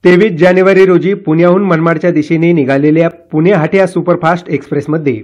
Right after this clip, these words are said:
बॉम्ब असल्याचा निनावी फोन पुणे रेल्वे नियंत्रण कक्षाला आला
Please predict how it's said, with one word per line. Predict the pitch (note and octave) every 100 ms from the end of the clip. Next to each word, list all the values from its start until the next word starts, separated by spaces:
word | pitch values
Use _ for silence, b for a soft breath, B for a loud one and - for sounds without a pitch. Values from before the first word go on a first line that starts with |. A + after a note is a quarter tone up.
| -
बॉम्ब | C3+ F3 F#3+
असल्याचा | F#3 F#3+ F#3+ G3
निनावी | F#3+ D3 D3+ D#3
फोन | D3 F3+ A2+ G2+ b b b _
पुणे | F3 F#3+ G#3
रेल्वे | G3 F#3+ G3+
नियंत्रण | F#3+ E3+ E3+ F3+
कक्षाला | F3 D#3 F3 E3
आला | D#3+ D3+ C#3+ C#3+